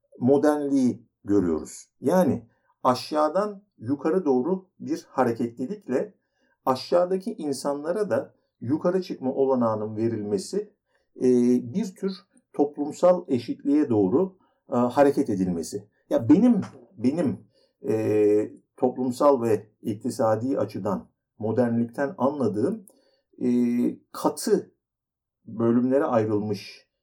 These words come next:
bir toplumsal düzenden daha herkesin her tarafa geçebileceği, e, hareketliliğin arttığı, tabii bunu şehirleşmeyle, e, artan bir hareketlilik ve, e, zaman içinde yavaş yavaş gelişen bir hareketlilik.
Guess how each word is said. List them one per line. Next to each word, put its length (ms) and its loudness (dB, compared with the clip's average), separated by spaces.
bir 440 -4
toplumsal 680 -2
düzenden 640 -4
daha 440 0
herkesin 560 0
her 300 -2
tarafa 260 0
geçebileceği, 960 -4
e, 520 0
hareketliliğin 760 0
arttığı, 720 -2
tabii 300 0
bunu 240 0
şehirleşmeyle, 1080 -2
e, 80 -2
artan 640 -2
bir 100 -8
hareketlilik 680 -6
ve, 240 0
e, 200 -4
zaman 400 2
içinde 280 -4
yavaş 360 0
yavaş 280 -4
gelişen 460 -6
bir 60 -4
hareketlilik. 640 -6